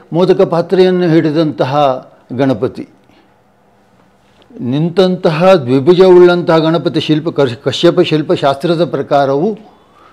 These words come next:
ಗಣಪತಿ, ಈ ಇಡಗುಂಜಿ ಗಣಪತಿ ಆ ಶಿಲ್ಪ ಇತಿಹಾಸಕ್ಕೂ ನಿಲುಕದ ವೇದಕಾಲದಲ್ಲಿ.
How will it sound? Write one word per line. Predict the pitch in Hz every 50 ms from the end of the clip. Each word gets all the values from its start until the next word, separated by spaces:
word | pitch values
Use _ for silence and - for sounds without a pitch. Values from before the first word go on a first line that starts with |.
| _ _ 156
ಗಣಪತಿ, | 160 165 160 127 165 - 190 190 151 156 170 - - - _ _ _ _ _ _ _ _
ಈ | 190 180 175 170 160 156 151 147 147 143 143 143 - - - - -
ಇಡಗುಂಜಿ | - 135 147 156 165 165 156 156
ಗಣಪತಿ | 147 143 143 139 127 107 135 135 - 151 127 120 - - - _ _ _ _ _ _ _ _ -
ಆ | 127 131 135 135 131
ಶಿಲ್ಪ | 120 - - 135 147 147 - 220 - - - _ _ _ _ _ _ _ _ _ _ _ _ _ _ -
ಇತಿಹಾಸಕ್ಕೂ | 117 107 - 165 165 160 151 143 160 185 180 185 - 208 202
ನಿಲುಕದ | 196 175 165 160 165 160 165 165 151 139 117 - - - _ _ - - _ _ _ _ _ _ _
ವೇದಕಾಲದಲ್ಲಿ. | 101 98 120 135 139 160 175 - 175 170 170 170 165 151 156 139 120 110 - - -